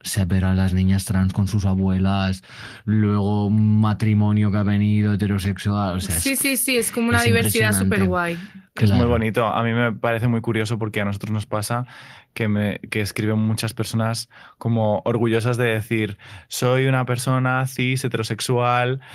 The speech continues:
Speaker 3: que escucha el podcast y me encanta lo que decís porque aprendo mucho, me planteo cosas que no me planteo en mi vida". Creo que eso es como la, lo bonito que sale de todo esto, ¿no? De
Speaker 2: Sí.
Speaker 3: decir,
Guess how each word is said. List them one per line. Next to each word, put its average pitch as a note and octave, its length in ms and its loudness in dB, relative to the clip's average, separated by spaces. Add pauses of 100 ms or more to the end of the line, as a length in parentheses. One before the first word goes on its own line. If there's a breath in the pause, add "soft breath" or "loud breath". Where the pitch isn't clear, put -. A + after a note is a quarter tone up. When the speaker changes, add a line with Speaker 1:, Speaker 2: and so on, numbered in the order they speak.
Speaker 3:
que B2 80 -4
escucha A#2 540 -2
el G#2+ 80 -4
podcast A#2 500 -2
y A#2 40 0
me G#2+ 100 0
encanta A2 420 -2
lo G#2+ 100 -2
que G#2+ 100 -4
decís A2+ 440 -2
porque G#2+ 200 -4
aprendo A#2 420 0
mucho, A#2+ 360 0
me A2 120 0
planteo G#2+ 360 -2
cosas G#2+ 240 -4
que A2 100 -4
no G#2 280 -2
me G#2 140 -4
planteo G#2+ 280 -2
en G#2+ 60 -2
mi G#2 80 -2
vida". A2+ 480 -2
Creo C#3 240 -2
que E3 60 -4
eso D#3 100 -2
es F3+ 80 -2
como B2+ 300 0
la, G#2+ 420 0
lo A#2 160 -2
bonito A#2 400 -2
que C3+ 100 -2
sale C3 280 -2
de A#2+ 100 -2
todo G#2 260 -2
esto, G2+ 240 -6
¿no? A2+ 160 -4
De A#2 220 -2
Speaker 2:
Sí. G#2 60 0
Speaker 3:
decir, A2+ 400 -4